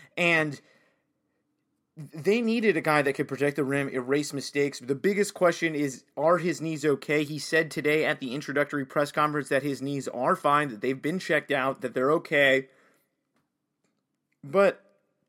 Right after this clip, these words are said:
y-, you never know. And, and why did his market, you know,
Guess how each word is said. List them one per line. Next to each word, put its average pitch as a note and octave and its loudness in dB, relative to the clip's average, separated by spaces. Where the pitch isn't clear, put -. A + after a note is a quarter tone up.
y-, D#3 -8
you E3 -2
never G3+ 4
know. F3+ 2
And, D3 0
and C#3 -4
why D#3 6
did D#3 -4
his D3 -6
market, D3 -2
you C#3+ -2
know, A#2 -2